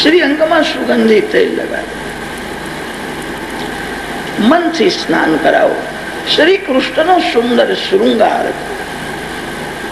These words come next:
કોઈ દિવસ ગુલાબી પીતાંબર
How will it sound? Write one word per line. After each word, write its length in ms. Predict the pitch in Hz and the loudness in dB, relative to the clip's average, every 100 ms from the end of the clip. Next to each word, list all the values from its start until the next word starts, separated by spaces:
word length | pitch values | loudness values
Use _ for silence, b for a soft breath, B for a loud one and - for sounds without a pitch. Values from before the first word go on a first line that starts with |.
| - - - - - - - - - - - - - - - - - | -8 -8 -8 -8 -8 -8 -8 -8 -8 -8 -8 -8 -8 -8 -8 -6 -2
કોઈ 180 | - | 2
દિવસ 280 | - 190 180 | 6 6 6
ગુલાબી 460 | 160 196 214 - 170 | 4 4 4 2 -2
પીતાંબર 540 | - 160 160 143 131 | 0 2 2 2 0